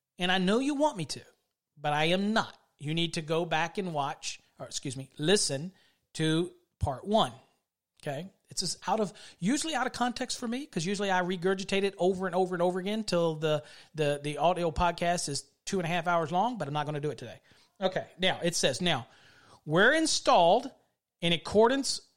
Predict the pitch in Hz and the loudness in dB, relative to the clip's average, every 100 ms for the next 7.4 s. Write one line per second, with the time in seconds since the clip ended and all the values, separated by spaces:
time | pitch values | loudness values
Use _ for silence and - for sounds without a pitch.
0 | _ 202 180 170 - 226 262 240 240 180 | _ -2 0 0 4 4 4 2 2 2
1 | 160 - 190 220 269 - - 180 165 - | 0 2 4 4 2 -2 0 2 2 0
2 | 180 202 214 208 226 202 - 185 190 269 | 2 2 2 0 2 2 2 2 2 0
3 | 285 214 175 185 214 165 160 165 143 147 | 0 4 4 4 0 -2 -2 0 -4 -4
4 | - 165 165 160 160 165 165 160 156 151 | 0 0 2 0 2 2 2 2 0 0
5 | - 220 214 196 196 190 190 190 - - | 0 2 2 4 4 4 2 2 0 0
6 | 196 196 - 190 185 160 151 165 208 233 | 2 2 2 0 0 -2 -2 -2 0 0
7 | 190 156 156 | 2 0 -2